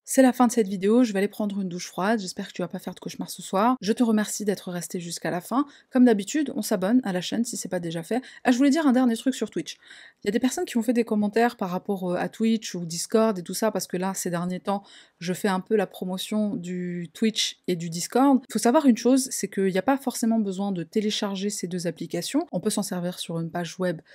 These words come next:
tout simplement. Je sais pas si je l'ai déjà dit, parce que c'est vrai que les dernières vidéos, comme elles étaient longues, est très prenante, j'ai oublié ce que j'ai dit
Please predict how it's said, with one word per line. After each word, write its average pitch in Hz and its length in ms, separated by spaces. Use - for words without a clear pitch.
tout 185 120
simplement. 175 720
Je 202 100
sais 240 140
pas 285 100
si 262 160
je 202 80
l'ai 202 100
déjà 185 260
dit, 196 260
parce - 220
que - 100
c'est - 80
vrai 208 140
que - 60
les 190 60
dernières 175 300
vidéos, 180 320
comme 185 220
elles 165 180
étaient 175 160
longues, 180 400
est 208 120
très - 160
prenante, 196 480
j'ai 165 200
oublié 175 320
ce 208 100
que - 100
j'ai 185 140
dit 180 200